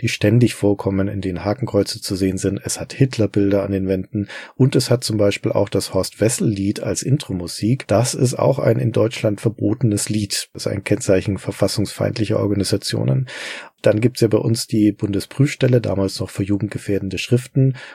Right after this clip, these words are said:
und die hat das Spiel im Januar neunzehnhundertvierundneunzig indiziert, also knapp zwei Jahre nach dem Erscheinen, sowieso relativ spät schon.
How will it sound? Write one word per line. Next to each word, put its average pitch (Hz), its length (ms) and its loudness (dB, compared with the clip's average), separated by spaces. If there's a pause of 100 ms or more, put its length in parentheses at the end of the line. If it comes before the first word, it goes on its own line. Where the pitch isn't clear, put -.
und 107 240 -4
die 113 140 2
hat 110 100 0
das 104 100 0
Spiel 107 560 4
im 107 400 2
Januar 110 600 2
neunzehnhundertvierundneunzig 104 1400 0
indiziert, - 680 -8
also 101 220 2 (120)
knapp - 300 -6
zwei - 280 -2
Jahre 95 440 -2
nach 92 280 -4
dem - 180 -4
Erscheinen, 120 540 2
sowieso 98 300 -2
relativ 95 420 -2
spät 107 340 0
schon. 135 360 2